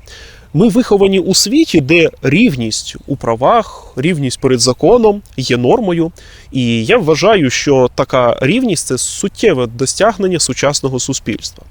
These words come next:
Але, втім, інколи цей принцип, свідомо чи ні, е, люди переносять і у відносини з Богом, вважаючи, що любов Божа — це однакове ставлення Бога до всіх. Ну, така собі рівність.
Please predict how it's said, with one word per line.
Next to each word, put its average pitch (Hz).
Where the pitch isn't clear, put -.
Але, 180
втім, 220
інколи 208
цей 160
принцип, 226
свідомо 180
чи -
ні, 240
е, 143
люди 190
переносять 190
і 180
у 175
відносини 175
з 185
Богом, 135
вважаючи, 156
що 165
любов 160
Божа — 226
це -
однакове 160
ставлення 143
Бога 160
до 131
всіх. -
Ну, 175
така 156
собі 151
рівність. -